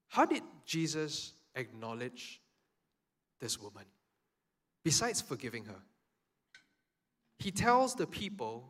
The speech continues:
who were ridiculing what she had done by washing Jesus' feet with her hair and with the oil, by saying in Matthew twenty-six thirteen, he says, "Wherever this gospel, this good news is proclaimed in the whole world,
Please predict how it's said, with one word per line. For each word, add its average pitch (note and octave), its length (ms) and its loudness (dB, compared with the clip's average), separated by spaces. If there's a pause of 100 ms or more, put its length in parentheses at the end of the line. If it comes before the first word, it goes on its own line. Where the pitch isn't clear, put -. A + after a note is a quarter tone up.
(240)
who C#3 140 -6
were A#2+ 160 0
ridiculing D#3+ 680 2
what C3+ 140 -4
she - 160 -6
had G#2+ 220 -8
done A2 180 -2 (540)
by A#2 80 -2
washing D3 440 2
Jesus' C#3 540 -4
feet B2 320 -8
with A2 140 -14
her G2+ 120 -8 (160)
hair C#3 380 -4
and G#2+ 120 -16
with G#2 180 -10
the - 120 -16
oil, G2+ 280 -8 (2000)
by A#2 200 4
saying A2+ 480 0 (260)
in A2+ 160 -12
Matthew C#3 280 -2
twenty-six - 640 -4
thirteen, A2+ 440 -10
he G2 80 -18
says, B2 360 -4 (320)
"Wherever E3+ 520 2
this D3 200 4
gospel, A#2+ 580 0
this G#2+ 160 -4
good C#3+ 240 4
news B2 260 -10
is G#2+ 140 -14
proclaimed A#2+ 500 -10
in G2+ 80 -10
the G2 120 -8
whole E3+ 420 4
world, E3+ 380 0